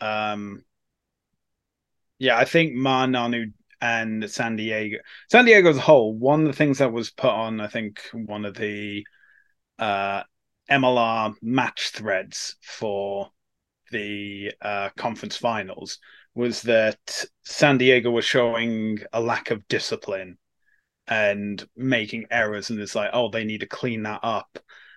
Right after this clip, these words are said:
Um, otherwise, New England are gonna, well, they, they said, "Oh, New England will take them to the cleaners," which clearly didn't happen. But, uh,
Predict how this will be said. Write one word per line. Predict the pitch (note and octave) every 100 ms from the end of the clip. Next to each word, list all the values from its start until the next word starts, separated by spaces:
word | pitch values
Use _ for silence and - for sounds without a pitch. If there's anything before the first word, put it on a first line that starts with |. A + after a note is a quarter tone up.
| _ -
Um, | A#2+ G#2 G2+ G2+ G2+ G#2
otherwise, | B2+ A#2 A2 G#2 G#2+ A#2
New | A#2 A2
England | A2 G#2 G#2 G#2
are |
gonna, | A2 G2+ G2+ - -
well, | D3
they, | C#3 C#3+ -
they | D#3+
said, | D#3 C3+ C#3
"Oh, | D#3
New | C3+ C3 C3
England | B2 A2+
will | A2
take | B2 A2
them | A2
to | -
the | G#2+
cleaners," | C3 A2 G2 F2+
which | A#2 -
clearly | F#3+ G#3+ F3
didn't | A2+ C#3+ C3 -
happen. | B2+ A#2 - F#2 F#2+ -
But, | B2+ A2+ A2 - - - - - - _ -
uh, | A#2 A2+ A2+